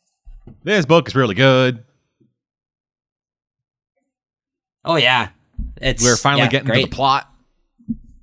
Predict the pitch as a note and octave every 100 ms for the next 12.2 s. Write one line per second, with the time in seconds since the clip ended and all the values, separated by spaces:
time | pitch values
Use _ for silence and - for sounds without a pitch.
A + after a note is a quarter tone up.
0 | _ _ _ _ _ _ _ _ _ _
1 | _ _ _ _ - A#2 A2+ G2 - _
2 | _ _ _ _ _ _ C#3+ C3+ C#3 G#3+
3 | E3+ F3 D#3+ C#3 C3+ C3 C3 A#2+ G#2 G2
4 | A2 G#2 - G2+ F#2+ F2 E2+ D#2+ _ _
5 | - G#2 C3+ C3+ C3+ C3 A#2+ A2 F2 G#2+
6 | B2+ C3 A2+ A2 G2+ G2+ G#2 A2+ A2 G#2+
7 | G#2 A2 G2+ F#2 G2 F#2 A2+ A2+ A2 G#2+
8 | G2+ G2+ G2 G2+ F#2+ G2 F#2+ G#2 G2 G2+
9 | F2 F2+ F2+ F#2 F#2 G2 C3 A#2+ A2 A2+
10 | A2 G#2 G2 F#2 F2+ F#2+ F#2+ F#2 G2 F#2+
11 | F#2+ F#2 - F#3 G3 G3+ C3+ B2 A#2+ D3
12 | E3